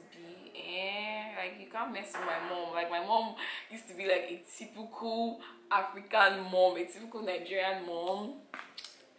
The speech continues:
But this year, we became closer. We became closer to my sisters. Oh my God, I had my, I had two master classes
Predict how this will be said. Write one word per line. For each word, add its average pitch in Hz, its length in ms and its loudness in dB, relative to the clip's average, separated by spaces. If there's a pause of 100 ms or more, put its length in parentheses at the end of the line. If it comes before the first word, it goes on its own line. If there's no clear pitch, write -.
But 190 260 2
this 226 220 -6
year, 185 320 2
we 175 80 -2
became 196 500 -6
closer. 190 1000 2 (680)
We 214 140 -20
became 202 240 -10
closer 190 320 0
to 180 80 -12
my 170 140 -6
sisters. 214 1300 0 (1300)
Oh 233 160 6
my 175 240 8
God, 180 460 4 (380)
I - 20 0
had 202 320 -2
my, 147 240 -2 (100)
I 175 60 -4
had 196 240 -2
two 180 240 -8
master 170 340 -8
classes - 380 -10